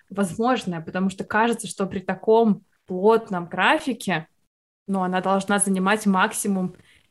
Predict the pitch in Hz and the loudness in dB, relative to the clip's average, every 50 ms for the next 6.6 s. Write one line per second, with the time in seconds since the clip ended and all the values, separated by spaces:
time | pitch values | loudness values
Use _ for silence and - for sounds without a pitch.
0 | _ _ _ 196 185 175 170 165 160 156 156 165 180 165 160 180 175 180 - 202 | _ _ _ -4 -2 -2 -2 -4 -4 -6 -4 -4 -4 -4 0 0 0 0 0 -2
1 | - 214 196 185 185 175 165 - 185 180 233 349 415 - - - - 196 190 208 | 0 0 2 2 2 0 0 0 2 4 4 4 2 2 -2 -6 -6 -2 0 2
2 | - - - 254 226 - - 254 233 - - 254 220 202 208 208 202 208 185 226 | 2 4 4 4 4 4 4 0 0 2 2 4 4 4 4 4 4 2 2 0
3 | 214 - 247 269 - 269 220 190 190 196 214 220 202 196 202 208 208 - - 233 | -2 -2 -2 0 2 2 0 2 2 0 2 2 2 2 2 0 -2 -2 -2 -2
4 | 214 - - 202 180 170 - - _ - - - - - - - - - - - | -2 0 -2 -2 -2 -2 -6 -12 _ -20 -20 -20 -20 -20 -20 -20 -20 -20 -20 -20
5 | - - _ _ - 196 185 220 214 - - 226 220 - - - 202 - - 202 | -20 -20 _ _ -4 -2 0 -2 -2 0 0 0 0 0 -4 -8 -8 -6 -4 0
6 | 190 208 208 214 - - - 185 180 180 - | 2 2 2 2 0 -2 -2 -2 -2 -2 -6